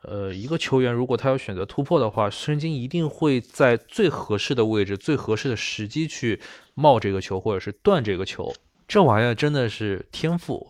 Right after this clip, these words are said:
与生俱来的，学不来，真学不来。呃，现在其实大家都在争论的是，因为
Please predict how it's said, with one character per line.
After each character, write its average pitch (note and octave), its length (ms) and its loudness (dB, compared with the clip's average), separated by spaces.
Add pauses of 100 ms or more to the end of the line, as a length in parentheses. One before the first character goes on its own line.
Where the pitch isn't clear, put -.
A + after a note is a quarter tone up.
(140)
与 F#2+ 200 -12
生 D3+ 220 -6
俱 D#3 160 -2
来 F#2+ 180 2
的， G#2 420 -2
学 - 240 -6
不 C#3 100 0
来， A#2+ 220 0 (400)
真 E3 140 -2
学 G#2+ 160 -4
不 F#2 100 -6
来。 E2+ 220 -4 (280)
呃， G2+ 800 -4 (380)
现 F3 460 0
在 D3+ 320 4
其 B2+ 280 -4
实 A#2+ 220 -2
大 C3+ 140 4
家 C3 180 4
都 C#3+ 140 2
在 C#3 140 2
争 D3 300 -2
论 D3+ 140 -2
的 A2 160 -4
是， G#2 400 -4 (300)
因 D#3+ 180 -4
为 D3+ 320 4